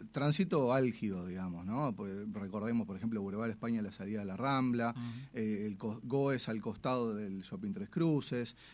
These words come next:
Speaker 1: Luis Alberto Herrera al costado del Nuevo Centro, eh, Avenida Italia a la llegada a la Plaza de la Bandera. Son todas, este, medidas, este, que son todas,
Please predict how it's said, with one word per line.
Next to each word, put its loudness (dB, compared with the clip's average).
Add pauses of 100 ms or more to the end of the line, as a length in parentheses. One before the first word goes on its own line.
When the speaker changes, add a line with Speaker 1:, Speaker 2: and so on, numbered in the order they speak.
Speaker 1:
Luis 0
Alberto 4
Herrera 6
al 4
costado 0
del 4
Nuevo 2
Centro, 4 (320)
eh, -2 (400)
Avenida 2
Italia 4
a 0
la 0
llegada 0
a 2
la 0
Plaza -4
de 0
la 0
Bandera. 2
Son 0
todas, 6
este, -2
medidas, 4 (340)
este, -2
que 0
son 2
todas, 4